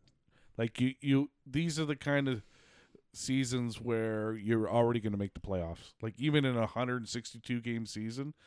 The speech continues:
all you have to do now is go five hundred the rest of the way, right? So the, the Yankees have,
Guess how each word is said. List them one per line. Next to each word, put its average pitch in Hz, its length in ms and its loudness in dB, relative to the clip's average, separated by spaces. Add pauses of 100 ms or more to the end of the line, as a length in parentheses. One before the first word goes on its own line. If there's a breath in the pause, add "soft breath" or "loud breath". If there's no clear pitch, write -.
(180 soft breath)
all 131 180 4
you 147 120 6
have 135 200 4
to 123 80 -2
do 123 200 4
now 117 160 2
is 101 100 -2
go 110 140 0
five 101 280 -2
hundred 90 280 -10 (680)
the 104 80 -2
rest 101 320 0
of 98 40 -12
the 95 100 2
way, 90 240 0
right? 92 340 -4
So 113 200 -2
the, 110 120 -4 (200)
the 117 80 -4
Yankees 135 500 -2
have, 110 160 -4